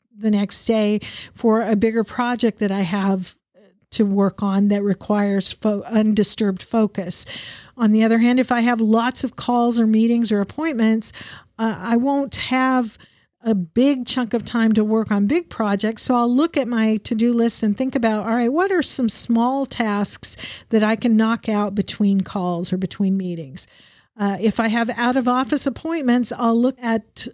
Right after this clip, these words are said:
uh, what other errands I might need to run.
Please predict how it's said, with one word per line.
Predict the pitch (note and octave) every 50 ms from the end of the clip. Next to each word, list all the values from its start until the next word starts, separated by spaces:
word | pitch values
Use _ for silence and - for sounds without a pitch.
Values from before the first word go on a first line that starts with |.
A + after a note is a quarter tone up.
| _
uh, | A#3 G#3+ G#3+ G3+
what | G3+ G#3 A#3+ C#4+ D#4 D#4+
other | D#4 D#4+ D#4 D4+ B3+ A#3 A#3+ - -
errands | - B3+ B3 C4 C4 A#3+ G#3+ G3+ G3
I | G#3 G3
might | G3+ G3 G3 G#3+ G3
need | G#3 F#3+ G3 G3 F#3 - -
to | - G3+ F#3+
run. | F#3 F#3+ F#3+ F3+ F3+ F3 F3+